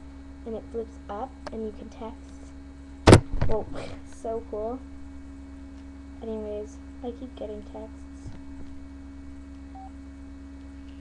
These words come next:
Listen, listen. I'm just getting ready to text right now, and then they'll text me back, and it'll vibrate. Okay.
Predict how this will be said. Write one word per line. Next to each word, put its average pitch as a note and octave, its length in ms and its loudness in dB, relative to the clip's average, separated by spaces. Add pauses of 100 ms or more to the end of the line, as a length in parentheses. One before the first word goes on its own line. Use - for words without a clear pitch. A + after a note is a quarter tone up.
(1400)
Listen, A#3 280 0
listen. A3 360 -6 (1400)
I'm A#3 100 -4
just - 240 -8
getting B3 300 2
ready A#3+ 180 2
to - 160 -10
text A#3 380 -6
right A#3 200 -6
now, A3+ 320 -6 (200)
and A#3 120 -6
then A3+ 160 -4
they'll A#3 120 -6
text A#3 260 -8
me C4+ 120 0
back, A#3 280 -2 (160)
and A#3 140 -4
it'll A3 180 0
vibrate. - 540 -6 (3000)
Okay. - 580 -6